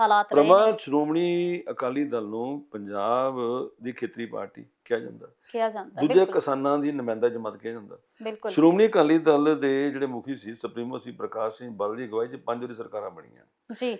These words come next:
Speaker 2: ਇਹੀ ਕਾਰਨ ਆ ਕਿ ਜੇ ਇੱਕ ਮੰਡੀਕਰਨ ਸਾਡਾ ਪੰਜਾਬ ਦਾ,
Speaker 1: ਹੂੰ।
Speaker 2: ਜਾਂ ਕਿਸਾਨੀ, ਜਾਂ
Speaker 1: ਹੂੰ।
Speaker 2: ਕਿਸਾਨ ਨੂੰ ਇੱਕ ਲਾਲੇ ਦੀ ਚੁੰਗਲ ਚੋਂ ਬਾਹਰ ਕੱਢ ਕੇ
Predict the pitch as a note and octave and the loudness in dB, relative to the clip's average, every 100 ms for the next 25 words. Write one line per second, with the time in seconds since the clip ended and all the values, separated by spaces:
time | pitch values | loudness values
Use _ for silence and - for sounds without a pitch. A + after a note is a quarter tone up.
0 | - E3 A3+ A#3 F3+ C#3+ D3+ F3 C#3 F3 | 0 4 4 4 4 2 0 -2 -4 -6
1 | E3 C3 C#3+ D#3 C#3+ - C3+ B2+ A#2 C3+ | -4 -4 -4 -4 -8 -12 -10 -8 -6 -4
2 | C#3+ C#3+ C3+ A2 A2+ G#2+ G#2+ G2 G#2 - | -4 -4 -8 -8 -10 -8 -8 -8 -10 -16
3 | _ - A#3 F#3+ E3+ - _ - B2+ D#3+ | _ -14 -12 -10 -12 -18 _ -4 2 2
4 | D#3 C3 A#2+ B2+ C3 - _ _ _ _ | 0 -2 -4 -4 -10 -12 _ _ _ _
5 | C3+ D#3+ D3 C3+ C3+ D#3 D#3+ D#3+ - D3 | 2 2 2 0 0 0 0 -2 0 0
6 | B2+ A#2 A#2+ C3+ C#3+ C#3+ C#3+ _ _ _ | 2 2 2 2 0 -2 -4 _ _ _
7 | C#3+ B2+ C3+ C3 B2 D3 C#3+ B2+ B2+ A#2+ | -6 -4 -4 0 0 0 -4 -6 -10 -10